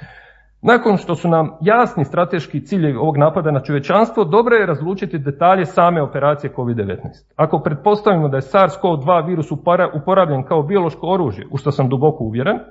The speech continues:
onda je operacija covid devetnaest izvršena primjenom manevara klješta. To je vojni izraz,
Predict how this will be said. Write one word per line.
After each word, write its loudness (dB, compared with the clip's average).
onda 4
je 6
operacija 0
covid 0
devetnaest -2
izvršena 0
primjenom 0
manevara 2
klješta. 0
To -2
je 2
vojni 0
izraz, -12